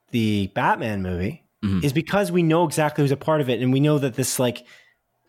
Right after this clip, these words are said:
Speaker 1: crazy cast of character, like, uh, uh, uh, characters, a crazy cast of characters, sure, but char-, of, of actors
Speaker 2: Mm-hmm.
Speaker 1: was a part of it. Some really great big name direct-, uh, like, uh, sorry, big name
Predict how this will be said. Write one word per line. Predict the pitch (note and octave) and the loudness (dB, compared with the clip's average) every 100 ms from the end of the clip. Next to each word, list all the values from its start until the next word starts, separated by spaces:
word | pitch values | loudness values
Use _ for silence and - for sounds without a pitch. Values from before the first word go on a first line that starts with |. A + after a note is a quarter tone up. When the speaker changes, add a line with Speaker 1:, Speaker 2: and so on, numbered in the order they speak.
| _ | _
Speaker 1:
crazy | - - D3+ F#3+ E3 C#3 | -6 0 2 2 0 -2
cast | - B2+ B2 - | -2 -2 -4 -6
of | A2+ | -8
character, | - A2 A2 - G2+ G2+ A#2 | -4 -2 -4 -4 -6 -4 -4
like, | A2+ G2 - | -4 -4 -6
uh, | A#2 | -8
uh, | A2 A2+ A2 - | -4 -4 -4 -6
uh, | A2 | -10
characters, | - F#2+ E2+ - | -8 -10 -10 -12
a | - | -12
crazy | - D#3 D3+ | -4 -2 -2
cast | C#3 A#2 - | -4 -6 -6
of | G#2+ - | -8 -6
characters, | C#3 C3+ G2 | -4 -4 -6
sure, | - A2 F#2+ | -4 -4 -4
but | G#2 - | -6 -6
char-, | A#2 | -6
of, | A#2+ A#2 - | -4 -8 -10
of | G#2+ | -8
actors | A2 B2 - F#2+ F#2 - _ _ _ _ G2+ | -6 -6 -6 -8 -8 -14 _ _ _ _ -8
Speaker 2:
Mm-hmm. | G2+ F2 - _ _ _ _ | -6 -6 -10 _ _ _ _
Speaker 1:
was | F3 D3 | -4 -2
a | |
part | C#3+ B2 | -2 -4
of | G#2 | -4
it. | F#2+ - _ | -8 -12 _
Some | - D3 C3+ | -2 0 2
really | D3 G3+ A3+ G3 C#3+ | 2 2 2 2 0
great | - B2+ D3 B2+ - _ _ _ _ _ _ - | -2 0 2 0 -6 _ _ _ _ _ _ 0
big | F3 D3+ | 0 2
name | D3 C3+ | 0 0
direct-, | A#2+ A2+ A2 - - | 2 0 0 -4 -6
uh, | A#2+ | -4
like, | A2 A2+ G#2 | -2 -2 -4
uh, | A2+ G#2 | -6 -6
sorry, | - G#2+ F#2+ | -4 -4 -4
big | A#2+ A#2 | -4 -2
name | A2 G#2 G2 | -2 -2 -2